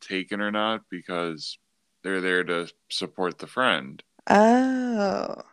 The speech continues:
Speaker 1: And it, it's just like,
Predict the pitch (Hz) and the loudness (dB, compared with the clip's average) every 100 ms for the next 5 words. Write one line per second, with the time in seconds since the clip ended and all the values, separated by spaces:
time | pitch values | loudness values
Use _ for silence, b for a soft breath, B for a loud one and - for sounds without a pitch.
0 | - 92 98 98 95 90 82 _ _ _ | -12 -6 -4 -4 -4 -8 -14 _ _ _
1 | _ B B B B B _ 113 117 73 | _ B B B B B _ -10 -8 -6
2 | 117 - 127 - 113 110 101 92 - | -4 -2 -2 -2 -2 0 0 -4 -10